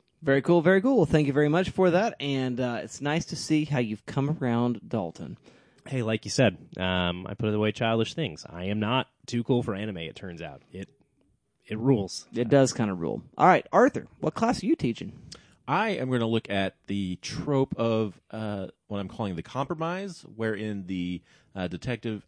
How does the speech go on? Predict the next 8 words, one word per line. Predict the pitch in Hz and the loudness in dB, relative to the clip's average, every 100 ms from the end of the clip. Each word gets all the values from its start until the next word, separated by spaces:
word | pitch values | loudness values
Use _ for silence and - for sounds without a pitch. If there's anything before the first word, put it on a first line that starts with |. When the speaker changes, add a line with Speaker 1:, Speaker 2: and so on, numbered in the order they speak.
| - | -8
Speaker 3:
and | 98 92 | -8 -6
the | |
bad | 87 87 | -4 -4
guy | 85 80 82 78 - | -4 -6 -6 -8 -8
have | 90 85 | -8 -8
to | - 85 | -10 -10
put | 82 104 | -8 -8
aside | 90 - 85 82 76 | -8 -6 -6 -6 -10